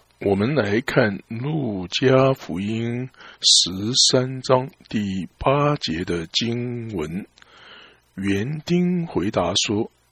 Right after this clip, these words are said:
：“主人，再容他这一年吧，待我在他周围掘土，加上粪。”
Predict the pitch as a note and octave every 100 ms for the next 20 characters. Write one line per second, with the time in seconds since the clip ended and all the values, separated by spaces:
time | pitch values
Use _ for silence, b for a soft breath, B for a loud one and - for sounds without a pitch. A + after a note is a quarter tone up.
0 | _ - - F2+ F2+ F2 F#2 G#2+ - b
1 | b b b - F3+ D#3 B2 G#2+ G#2 A#2
2 | C#3 - C3 C3 C3 - - C#3+ A#2 A#2+
3 | A2 - E2+ G2 G#2+ - - _ B B
4 | B B D3 C3 G2 D#2+ C2+ - - -
5 | A#2+ G2+ F#2 G#2+ G2 F#2 - - D3+ D3+
6 | D3+ A2+ F2+ G#2 G#2 F2 - - F2 G#2+
7 | C#3 - - _ _ _ _ - B2+ B2
8 | B2 - - A#2 F2+ - - - - -
9 | - C#3+